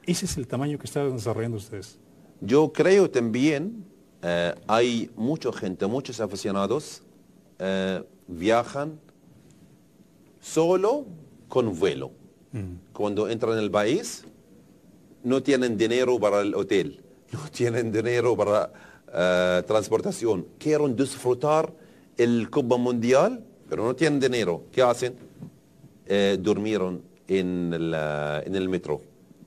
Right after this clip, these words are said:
Speaker 1: En la estación del metro.
Speaker 2: Sí, y también hay mucha gente, creo tú, pro-, la, la,
Speaker 1: Mm.
Speaker 2: la pregunta, la, la próxima. ¿Cuánta cuestan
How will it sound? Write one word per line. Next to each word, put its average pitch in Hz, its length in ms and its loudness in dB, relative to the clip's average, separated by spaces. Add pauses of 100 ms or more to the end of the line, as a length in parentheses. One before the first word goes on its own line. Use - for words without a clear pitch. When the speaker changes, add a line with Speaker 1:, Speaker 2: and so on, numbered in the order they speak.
Speaker 1:
En 101 120 -6
la 95 40 -4
estación 95 280 -6
del 113 120 -6
metro. 165 260 -12 (180)
Speaker 2:
Sí, 87 500 -2
y 131 360 2 (140)
también 135 480 0
hay 208 140 4
mucha 247 280 -2
gente, 120 440 -2 (160)
creo 143 280 4
tú, 143 120 2
pro-, 120 200 2 (140)
la, 107 720 0
la, 101 580 2
Speaker 1:
Mm. - 280 -16
Speaker 2:
la 104 80 4
pregunta, 110 500 0
la, 92 360 0
la 90 100 -2
próxima. 92 400 -4 (1300)
¿Cuánta 151 360 -2
cuestan 90 460 -2